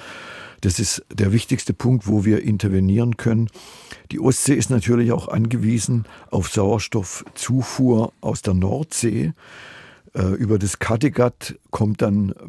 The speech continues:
bei bestimmten Windrichtungen frisches Wasser aus der Nordsee. Und dieses Wasser bringt vor allem Sauerstoff in die Ostsee rein.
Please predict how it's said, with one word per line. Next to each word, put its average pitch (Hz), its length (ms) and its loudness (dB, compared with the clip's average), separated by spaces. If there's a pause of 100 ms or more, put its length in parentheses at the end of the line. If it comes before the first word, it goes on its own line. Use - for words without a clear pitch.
bei 98 220 0
bestimmten 104 540 -2
Windrichtungen 110 720 0
frisches - 480 0
Wasser 113 480 -2
aus - 220 -4
der 95 140 -2
Nordsee. 127 600 -2 (460)
Und 95 160 0
dieses 120 300 2
Wasser 107 260 0
bringt 101 340 -4
vor - 180 -4
allem 98 200 -2
Sauerstoff 101 640 -2
in - 140 -4
die - 100 -6
Ostsee - 460 -8
rein. - 380 -8